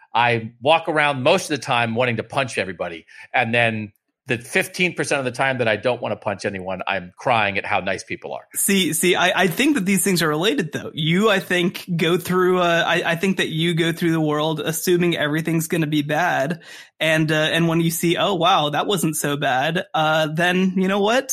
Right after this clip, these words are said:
Speaker 2: Like, you're like, "Wow, that, that really hits me. That really hits me close." Whereas for me, I think that I enter these things and I'm like, "Is there a way that I can make this good?"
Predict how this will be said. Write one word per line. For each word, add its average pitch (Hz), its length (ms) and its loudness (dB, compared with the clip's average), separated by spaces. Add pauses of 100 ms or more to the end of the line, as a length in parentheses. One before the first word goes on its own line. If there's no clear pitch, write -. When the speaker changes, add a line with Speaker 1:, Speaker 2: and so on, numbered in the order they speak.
Speaker 2:
Like, 214 360 0
you're 220 220 2
like, 220 260 0
"Wow, 135 480 0
that, 185 220 0 (240)
that 208 280 4
really 247 300 4
hits 285 340 0
me. 143 200 0
That 170 160 2
really 208 180 4
hits 214 180 2
me 196 100 2
close." 226 280 0
Whereas 208 240 2
for 185 140 0
me, 196 460 2 (160)
I 180 120 0
think 220 240 0
that 190 100 0
I 175 120 2
enter 214 380 0
these 180 260 -2
things 175 340 0
and 170 80 0
I'm 165 100 0
like, 160 320 0 (720)
"Is 269 200 0
there 277 160 2
a 233 80 4
way 208 180 4
that 190 140 2
I 170 100 2
can 151 240 0
make 170 240 -2
this 160 240 -6
good?" 147 500 -4